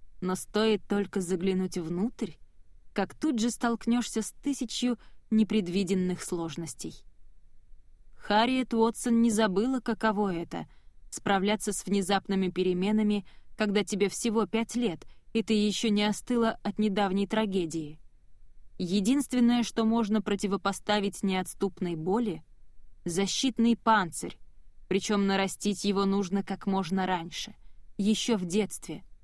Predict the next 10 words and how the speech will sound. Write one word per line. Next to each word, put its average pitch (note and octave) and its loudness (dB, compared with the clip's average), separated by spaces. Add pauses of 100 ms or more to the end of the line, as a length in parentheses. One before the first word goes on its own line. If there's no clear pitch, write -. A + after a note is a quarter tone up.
(400)
иначе F#3 0
будет F3+ -2
поздно. D#3+ -8 (1040)
Она G3 4
выдвинула A#3 4
один G3 2
ящик, F3+ -4 (220)
узкий A3+ -2
и - -2
длинный, E3+ -2